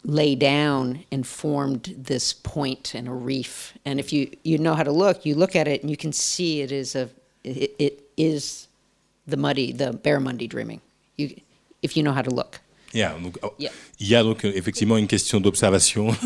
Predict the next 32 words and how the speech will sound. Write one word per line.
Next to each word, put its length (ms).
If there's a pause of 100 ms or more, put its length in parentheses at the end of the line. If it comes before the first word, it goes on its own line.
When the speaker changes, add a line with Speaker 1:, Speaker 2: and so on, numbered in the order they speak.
(200)
Speaker 2:
<laughs> 340
dans 180
ce, 300
dans 100
ce 140
mouvement 360
qui 140
est 40
à 20
la 100
fois 160
une 80
dimension 360
un 40
peu 140
abstraite, 420
en 40
tout 100
cas 80
des 80
choses 220
qui 120
vont 140
dans 120
différentes 440
directions, 380
qui 120
créent 220
un 100
espèce 300
de 80
lieu, 260